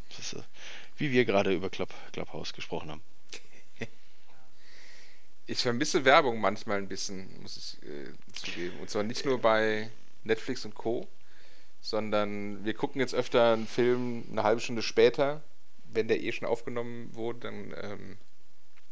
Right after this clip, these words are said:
Speaker 2: ja, also quasi, keine Ahnung, wie das heißt, Timeshift, Live, Dingsbums.
Speaker 1: Timeshift, ja.
Speaker 2: Mit dem Receiver. Dann kann man plötzlich die Werbung überspulen.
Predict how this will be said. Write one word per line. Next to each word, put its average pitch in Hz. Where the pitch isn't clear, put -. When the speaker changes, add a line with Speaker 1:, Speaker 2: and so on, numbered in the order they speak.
Speaker 2:
ja, 92
also -
quasi, 101
keine 107
Ahnung, 104
wie 98
das -
heißt, 95
Timeshift, -
Live, 92
Dingsbums. 110
Speaker 1:
Timeshift, -
ja. -
Speaker 2:
Mit 101
dem 101
Receiver. 98
Dann 101
kann -
man 117
plötzlich -
die 131
Werbung 135
überspulen. 104